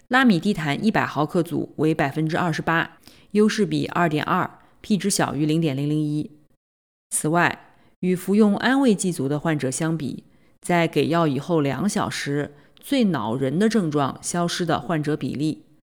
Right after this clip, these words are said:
拉米地毯两百毫克组达到百分之四十，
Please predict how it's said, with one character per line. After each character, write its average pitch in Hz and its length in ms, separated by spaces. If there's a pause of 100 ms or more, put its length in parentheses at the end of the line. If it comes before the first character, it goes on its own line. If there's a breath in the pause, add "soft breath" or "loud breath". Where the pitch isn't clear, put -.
(420 soft breath)
拉 240 180
米 175 160
地 202 160
毯 143 320
两 151 220
百 190 120
毫 135 220
克 160 180
组 139 300 (140)
达 147 120
到 156 220
百 113 160
分 170 160
之 185 80
四 202 240
十， 135 380